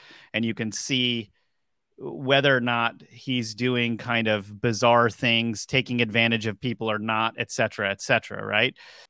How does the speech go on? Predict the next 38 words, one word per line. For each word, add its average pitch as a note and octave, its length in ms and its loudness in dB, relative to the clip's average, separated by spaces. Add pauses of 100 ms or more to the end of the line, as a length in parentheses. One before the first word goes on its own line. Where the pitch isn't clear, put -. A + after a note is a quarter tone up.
Actually, C#3 440 -2
John, C#3 320 2
before F3 340 2
I C3 140 8
do A2 160 -4
that, G2+ 300 -2
w-, B2 220 -16
would C3 220 -6
you C#3 100 -2
like C#3 200 2
to C3+ 120 -8
kind B2 220 -4
of G#2 80 -4 (1400)
bring C#3 640 2
anything, B2 480 2 (200)
anything C#3+ 380 0
else B2+ 260 0
forward A2+ 320 2
about G#2+ 300 0
Cayce A#2+ 440 -4
that G#2 200 -4
you're A#2+ 160 0
aware G#2+ 380 0
of G2+ 180 -2
and G#2 160 -6
why A2+ 160 2
you A2+ 180 -4
think G#2 380 -10 (560)
Cayce A#2 320 0
is G#2+ 240 -4
actually G#2 640 -2 (640)
a A2 240 0
legitimate A2+ 760 -2
source A2 560 -4
when A2 160 -4
we're G#2+ 80 -4
talking A2 440 -2
about G2+ 360 -4